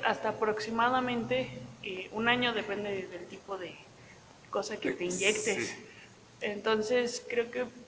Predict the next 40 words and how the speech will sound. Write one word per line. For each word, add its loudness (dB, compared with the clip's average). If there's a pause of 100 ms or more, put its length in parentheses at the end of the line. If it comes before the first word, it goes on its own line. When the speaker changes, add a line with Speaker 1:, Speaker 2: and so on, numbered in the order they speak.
(160)
Speaker 1:
o 0
sea, 2 (440)
esa -2
es -4
como 0
una 0
gran, 2
gran 4
diferencia 0 (140)
entre, -4
bueno, 8
el 4
suplemento, 4 (720)
que 4
no 6
es 8
tan 10
rápido 6 (340)
y 0
tiene 0
que -4
ir -2
como -6
que -10
con -2
tu -4
dieta 2
y -2
con -4
el -2
ejercicio. -4 (1160)
Y -2
creo 8
que 2
puede 8
durar, 8
o 4
sea, 6
es 0
para, 2